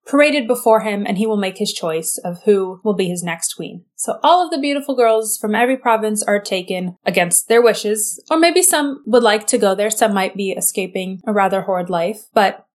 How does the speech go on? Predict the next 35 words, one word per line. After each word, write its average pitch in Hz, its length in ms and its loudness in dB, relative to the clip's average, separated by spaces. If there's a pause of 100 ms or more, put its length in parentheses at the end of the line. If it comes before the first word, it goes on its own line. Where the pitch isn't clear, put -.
they 247 100 6
don't 240 160 2
have 214 120 -2
a 208 40 -2
choice 190 320 0
in 170 80 -6
the 170 40 -8
matter. 165 440 -4
They're 226 120 2
given 240 280 0
a 240 60 -2
year 220 380 0
to - 120 -6
prep - 320 -2
themselves 208 800 0
and 180 280 -6 (100)
get 165 140 -12
the 180 60 -14
finest 233 380 -4
clothing 277 460 2
and 202 140 0
jewelry 269 360 2
and 190 140 -6
perfumes. 233 840 0 (200)
And 208 120 0
then 214 140 2
each 254 220 -2
is 247 100 -2
paraded 208 420 -2
before 196 280 -4
the 240 100 -2
king, 311 480 -2
and 226 120 -2
the 226 60 -4
king 202 420 -6